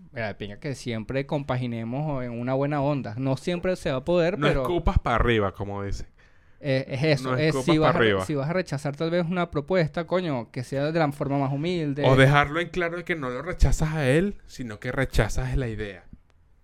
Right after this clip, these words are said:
Speaker 2: Yo creo que eso se puede dejar claro
Speaker 1: Como
Speaker 2: con las
Speaker 1: buen
Speaker 2: palabras.
Speaker 1: vendedor, como buen vendedor, bueno, no, no siempre en todo caso, pero decir,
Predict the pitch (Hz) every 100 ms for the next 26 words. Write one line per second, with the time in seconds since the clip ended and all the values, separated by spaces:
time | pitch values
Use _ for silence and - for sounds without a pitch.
0 | 135 120 123 143 175 156 147 - 190 -
1 | 151 156 151 139 127 98 160 156 151 156
2 | - 202 196 147 143 156 202 143 123 123
3 | 120 123 147 131 123 139 113 113 120 120
4 | 147 131 151 151 151 151 156 147 - -
5 | 110 113 110 135 127